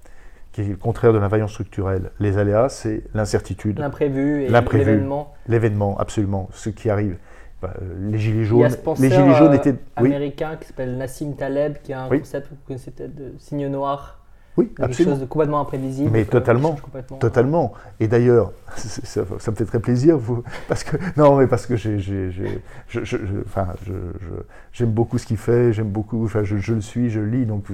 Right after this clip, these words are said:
Speaker 1: tout de suite que vous ayez, euh, cette référence, ça me fait énormément plaisir. Bien sûr, c'est le, c'est le, c'est le signe noir, voilà. Et, euh, et, et aujourd'hui, euh, il y a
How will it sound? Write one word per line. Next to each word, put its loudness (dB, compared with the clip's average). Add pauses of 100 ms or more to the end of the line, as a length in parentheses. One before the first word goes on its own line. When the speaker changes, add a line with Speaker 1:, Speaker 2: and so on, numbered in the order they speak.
Speaker 1:
tout -10
de -8
suite -6
que -6
vous -2
ayez, 0
euh, 0 (360)
cette -6
référence, -2
ça -8
me -6
fait -4
énormément -2
plaisir. -4 (400)
Bien -2
sûr, -4 (160)
c'est -2
le, -2
c'est -6
le, -4
c'est -6
le -4
signe -4
noir, -4
voilà. -4 (500)
Et, -2 (220)
euh, -2 (160)
et, -2 (340)
et -4
aujourd'hui, -2
euh, -2 (440)
il -2
y 4
a 4